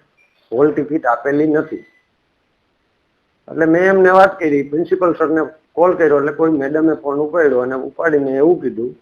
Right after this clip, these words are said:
કે, "અ, સર, અમારે તો જાજા બધા વિદ્યાર્થીઓ હોય, તો તમે બધા ફી ના ભરો. અમારે અમુક, અમુક વિદ્યાર્થીઓને ચાર ચાર વર્ષથી આ ફી નથી ભરાયેલી." એટલે મેં કીધું, "મેં તમને ના નથી પાડી,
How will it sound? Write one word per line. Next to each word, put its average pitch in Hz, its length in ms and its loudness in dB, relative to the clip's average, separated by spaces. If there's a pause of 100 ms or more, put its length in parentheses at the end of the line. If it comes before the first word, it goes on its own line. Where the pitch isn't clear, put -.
(880)
કે, 160 400 4
"અ, - 420 -10 (140)
સર, 160 140 2
અમારે 156 400 0
તો 170 520 2
જાજા 135 280 0
બધા 170 240 -2
વિદ્યાર્થીઓ 147 640 0
હોય, 151 280 4
તો 135 220 -4
તમે 147 280 -6
બધા 135 300 0
ફી 143 260 -8
ના 175 220 -2
ભરો. 113 380 -4 (400)
અમારે 151 280 0
અમુક, 151 280 0
અમુક 147 360 -4
વિદ્યાર્થીઓને 143 680 -2
ચાર 139 200 -2 (100)
ચાર 143 140 2
વર્ષથી 143 400 0
આ 139 40 2
ફી 139 300 -8
નથી 151 240 -2
ભરાયેલી." 123 500 -4
એટલે 139 200 -12
મેં 143 240 -4
કીધું, 156 240 -4
"મેં 135 180 -6
તમને 147 260 -4
ના 120 240 -4
નથી 143 240 -4
પાડી, 104 340 -12